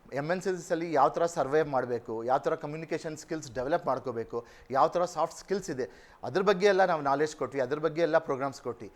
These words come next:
ಇದರದ್ದೆಲ್ಲ ಫಲಿತಾಂಶ, ರಿಸಲ್ಟ್ಸ್ ಬರಲಿಕ್ಕೆ we are doing to just to show the society, ಎಲ್ಲರಿಗೂ ತೋರಿಸೋಣ ಒನ್ ಮಂತಲ್ಲಿ ಮಕ್ಳು ಏನು ಕರೆದಿದೆ, ಏನು ತಿಳ್ಕೊಂಡಿದ್ದಾರೆ, ಏನೇನು, ಆ, ಕಲ್ತಿದ್ದಾರೆ, ತ-, ಅವ್ರದ್ದು ಎಫರ್ಟ್ಸ್, ಡೆಡಿಕೇಶನ್ಸ್ ಎಲ್ಲ ತೋರಿಸ್ಲಿಕ್ಕಾಗಿ ನಾವು ಸಂಡೇ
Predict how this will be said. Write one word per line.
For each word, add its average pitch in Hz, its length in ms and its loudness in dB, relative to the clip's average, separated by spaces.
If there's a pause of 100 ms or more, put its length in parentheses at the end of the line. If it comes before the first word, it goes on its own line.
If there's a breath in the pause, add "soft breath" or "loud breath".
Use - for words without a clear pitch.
(240 loud breath)
ಇದರದ್ದೆಲ್ಲ 143 680 2
ಫಲಿತಾಂಶ, 160 680 2 (100)
ರಿಸಲ್ಟ್ಸ್ 127 440 0
ಬರಲಿಕ್ಕೆ 127 600 -4 (300 loud breath)
we 120 80 -6
are 180 300 6
doing 135 300 -4
to 120 180 -10
just 156 220 0
to 196 120 -4
show 175 180 -2
the 160 180 0
society, 135 300 -4
ಎಲ್ಲರಿಗೂ 156 420 6
ತೋರಿಸೋಣ 147 440 -2 (380 loud breath)
ಒನ್ 147 180 -2
ಮಂತಲ್ಲಿ 160 280 0
ಮಕ್ಳು 139 260 -2
ಏನು 175 180 0
ಕರೆದಿದೆ, 127 600 -4
ಏನು 165 220 -6
ತಿಳ್ಕೊಂಡಿದ್ದಾರೆ, 135 560 -2
ಏನೇನು, 147 500 -4 (380 loud breath)
ಆ, 120 100 0
ಕಲ್ತಿದ್ದಾರೆ, 143 800 2 (120)
ತ-, - 40 2
ಅವ್ರದ್ದು 131 280 4
ಎಫರ್ಟ್ಸ್, 156 600 2
ಡೆಡಿಕೇಶನ್ಸ್ 156 720 -2
ಎಲ್ಲ 147 240 4
ತೋರಿಸ್ಲಿಕ್ಕಾಗಿ 156 920 -2 (280 loud breath)
ನಾವು 151 440 2
ಸಂಡೇ 175 680 0